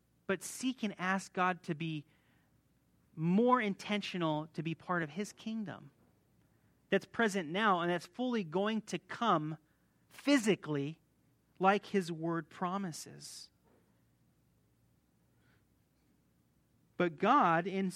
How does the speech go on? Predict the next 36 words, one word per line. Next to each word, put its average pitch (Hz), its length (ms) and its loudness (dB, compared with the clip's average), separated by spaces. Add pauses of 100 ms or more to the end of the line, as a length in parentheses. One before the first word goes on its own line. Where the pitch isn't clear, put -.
in 185 220 0
instructing 175 800 0
the 156 100 0
nation 170 380 -2
of 147 100 -4
Israel 170 400 -4
in 185 240 -4
these 165 220 -2
things, 202 340 -6
again, 180 360 -6
the 156 80 -2
context 233 760 -6
is 156 160 -4 (220)
they're 170 120 0
gonna 170 400 0
be 180 380 -2 (180)
disciplined. 214 760 -2 (500)
God 156 220 2
promises 175 680 -2
there's 170 220 -4
gonna 165 240 -4
be 160 160 -2
restoration. 160 1040 -6 (1200)
And 156 100 -4
then 160 80 -2
he's 170 140 -4
gonna 180 160 -2
enable 165 480 -2
them 147 180 -4
to 143 140 -10
be 151 180 -2
the 160 140 -2
nation 147 440 -4
ultimately 143 460 -8
that 139 120 -12
he, 156 180 -8